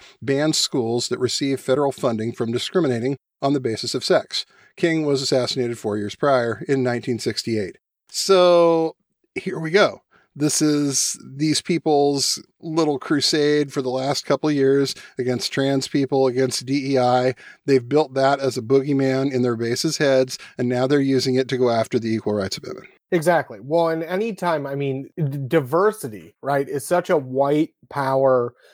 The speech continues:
Speaker 2: dog whistle
Speaker 1: Mm-hmm.
Speaker 2: in these circles that,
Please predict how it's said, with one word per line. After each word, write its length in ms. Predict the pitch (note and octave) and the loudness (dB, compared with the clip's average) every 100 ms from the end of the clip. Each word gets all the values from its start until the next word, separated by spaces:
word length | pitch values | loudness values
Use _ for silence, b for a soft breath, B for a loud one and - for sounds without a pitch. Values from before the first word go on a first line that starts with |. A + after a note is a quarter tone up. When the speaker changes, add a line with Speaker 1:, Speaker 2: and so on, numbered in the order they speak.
| b C#3 | b -4
Speaker 2:
dog 380 | C#3 D3 A#2+ B2+ | 0 0 0 0
whistle 520 | D3+ D#3 - F3+ G3 - | 0 0 0 -2 -2 -4
Speaker 1:
Mm-hmm. 200 | B2+ D#3 F3+ | 0 0 0
Speaker 2:
in 240 | E3 D#3 | 0 0
these 540 | D#3 D#3+ D3+ C#3 - - | 0 0 -2 -6 -14 -14
circles 720 | - - D#3+ D3+ B2 E2 - C3+ | -6 0 2 0 -6 -10 -14 -4
that, 400 | C#3+ C#3 C#3 | 0 2 0